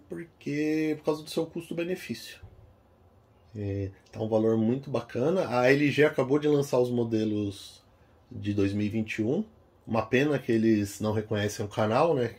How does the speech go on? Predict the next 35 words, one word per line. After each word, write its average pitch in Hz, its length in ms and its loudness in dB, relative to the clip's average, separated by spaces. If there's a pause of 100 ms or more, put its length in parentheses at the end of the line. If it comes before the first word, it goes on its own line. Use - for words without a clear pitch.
(140)
Tem 107 220 -4
vídeos 107 340 -2
aí 107 220 4
da 101 220 -4
T 98 200 -6
V 101 200 -4
que 101 280 -8 (640)
fizeram 104 300 0
bastante 110 360 -4
sucesso, - 640 -4
mas 131 220 -6
infelizmente, 139 920 -4
<laughs> - 800 -20
é, 98 600 0
dificilmente 170 600 2
irei 160 180 4
trazer 143 420 4
o 147 60 6
review 135 360 2
dessas 135 320 -2
T 135 160 2
Vs 117 320 0
modelo 120 300 0
dois 127 180 -2
mil 131 120 -2
e 123 40 -4
vinte 143 280 -6
e 139 40 -2
um 135 200 -2
sem 147 260 -2
a 151 80 0
ajuda 135 340 2
da 135 140 0
L 139 180 0
G. 95 180 -8